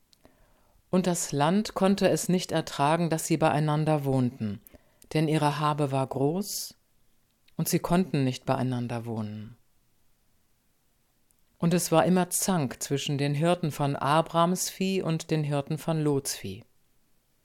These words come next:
Es wohnten auch zu der Zeit die Kanaaniter und Peresiter im Lande. Ich versuche mir die Szene möglichst anschaulich vorzustellen,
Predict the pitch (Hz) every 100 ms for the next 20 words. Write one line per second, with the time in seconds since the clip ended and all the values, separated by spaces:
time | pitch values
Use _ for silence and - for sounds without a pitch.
0 | _ _ _ _ _ _ _ _ - 135
1 | 139 147 - 147 139 - 151 143 139 -
2 | 139 139 - 143 - 147 143 139 151 151
3 | 147 139 - 160 170 156 175 135 117 113
4 | 101 104 107 - _ _ _ _ - _
5 | _ _ _ _ _ _ _ _ _ _
6 | _ _ _ _ _ _ _ _ _ _
7 | _ _ _ _ _ _ _ _ _ _
8 | _ _ _ _ _ _ _ _ - -
9 | 180 165 220 226 220 175 156 - - 185
10 | 185 175 165 160 160 160 - - 156 156
11 | 147 143 147 - 139 127 - 113 - 107
12 | 101 101